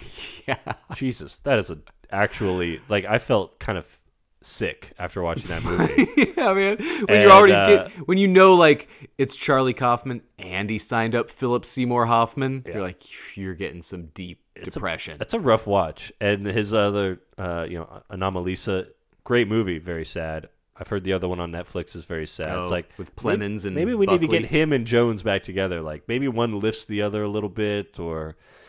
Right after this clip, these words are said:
Speaker 1: There's
Speaker 2: Jones
Speaker 1: a
Speaker 2: has got the playful, like, adaptation throughout has a playfulness about it that, uh,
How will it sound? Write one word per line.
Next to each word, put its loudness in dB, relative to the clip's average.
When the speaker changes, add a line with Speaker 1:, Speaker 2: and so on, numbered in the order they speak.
Speaker 1:
There's 2
Speaker 2:
Jones 10
Speaker 1:
a 2
Speaker 2:
has -2
got 2
the -6
playful, -2
like, -4
adaptation -2
throughout 2
has 0
a 0
playfulness -8
about -8
it -20
that, -8
uh, -6